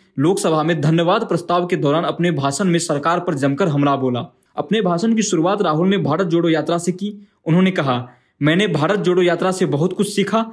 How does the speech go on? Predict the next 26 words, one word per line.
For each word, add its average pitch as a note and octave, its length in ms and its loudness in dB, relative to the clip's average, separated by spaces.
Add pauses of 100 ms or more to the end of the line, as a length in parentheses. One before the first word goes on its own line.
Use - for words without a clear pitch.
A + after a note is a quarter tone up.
(220)
जब F3 320 -2
आप F3+ 280 -2
एक F#3 180 2
सौ, A3+ 180 0
दो E3+ 220 2
सौ G#3+ 160 -2
किलोमीटर F3+ 460 0
चलते E3 300 0
हैं F#3 160 2
तो F#3 60 0
आपको D3 380 -2
दर्द F3 300 0
होता F3 280 0
है। G3+ 220 -2 (280)
भारत E3 300 0
जोड़ो G3 220 4
यात्रा F#3 300 2
के G3 100 0
दौरान E3+ 240 2
किसानों, E3 460 0
बेरोजगारों D#3+ 500 2
और F3 160 2
युवाओं D#3 320 2
की F#3 120 -6
समस्या D3+ 380 0
सुनी, F3+ 340 0